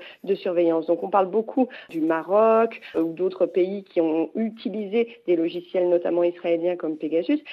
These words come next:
mais les Émiriens vont plus loin. Eux ont engagé des anciens de la N S A, des anciens spécialistes de la cybersurveillance, euh, israélien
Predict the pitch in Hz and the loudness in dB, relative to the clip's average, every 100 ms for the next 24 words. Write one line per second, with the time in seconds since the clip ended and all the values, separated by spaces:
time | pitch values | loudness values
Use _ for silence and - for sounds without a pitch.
0 | - - 180 180 180 185 190 247 214 214 | -10 -2 0 2 2 2 2 0 0 -2
1 | - 262 220 185 - - _ 220 233 294 | -2 -2 4 2 2 -12 _ 4 4 4
2 | - 208 196 202 202 196 208 202 175 220 | 2 2 4 2 0 0 0 0 -2 -2
3 | 254 226 220 220 208 - 170 220 226 214 | 0 -2 -4 -4 -6 -6 0 2 2 2
4 | 214 202 - 202 202 180 190 220 214 208 | 0 -4 -4 -2 -2 -4 -4 -4 -4 -8
5 | - 214 214 - - - - 269 269 226 | -8 -6 -6 -14 -18 -8 -2 0 0 0
6 | 233 - 180 175 170 - 185 190 190 175 | -2 -2 2 2 2 -2 -6 -4 -6 0
7 | 180 180 175 170 156 - 202 - 185 170 | 2 2 0 0 0 -2 -10 -4 0 2
8 | 220 | 2